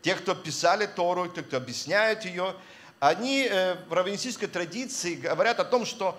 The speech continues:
слово «ора» с последней буквы «гей» в конце интерпретируется как не просто как свет, а свет Торы. Ор — Тора, да? Это как бы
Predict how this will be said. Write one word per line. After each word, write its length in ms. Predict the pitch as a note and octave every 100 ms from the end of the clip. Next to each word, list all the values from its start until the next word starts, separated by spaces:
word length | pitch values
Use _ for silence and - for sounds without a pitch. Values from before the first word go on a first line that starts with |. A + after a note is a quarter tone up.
| -
слово 320 | - G#3+ G3+
«ора» 640 | F3+ F3 F3+ B3+ A3+ A3+ G#3 - -
с 60 | -
последней 600 | - D#3+ F#3 G#3 C4+ A#3+
буквы 580 | F#3 F#3 G3 E3+ G3+ A3+ - -
«гей» 460 | - G3 F3+ G3 - - -
в 20 | -
конце 500 | E3+ - A#3+ B3 G3+
интерпретируется 840 | D#3+ A3 G#3+ - C4 B3 - G#3
как 340 | - A#3 A3+ - - - - -
не 140 | D3+ F#3
просто 680 | F#3+ C#4 D#4 - G#3 - - -
как 180 | - F#3+
свет, 600 | - - F3 A3+ D3+ - - - - - - -
а 260 | F#3 G3 F3
свет 680 | - - E3 A3+ B3+ - - - -
Торы. 580 | G#3 A3+ G3+ G#3+ F3 - - - _ _ _ _ _ _ _ _ _
Ор — 320 | F#3+ A3+ A#3+
Тора, 500 | - G3+ G3 F#3 F3+
да? 340 | C3+ F#3 G3+ - - -
Это 220 | C3+ D3
как 120 | D#3+
бы 200 | D#3+ D3